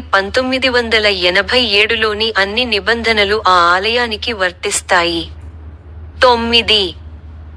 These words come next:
చెప్పబడిన వియుక్త దాన భూములను రెండు వేల మూడు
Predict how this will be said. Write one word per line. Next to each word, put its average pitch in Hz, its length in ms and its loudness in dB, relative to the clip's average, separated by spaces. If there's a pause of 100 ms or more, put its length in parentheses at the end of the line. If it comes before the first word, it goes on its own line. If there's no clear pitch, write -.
(120)
చెప్పబడిన 311 680 2 (160)
వియుక్త 233 380 0 (180)
దాన 226 220 4 (180)
భూములను 233 480 -2 (140)
రెండు 202 300 0
వేల 269 200 4 (160)
మూడు 233 220 0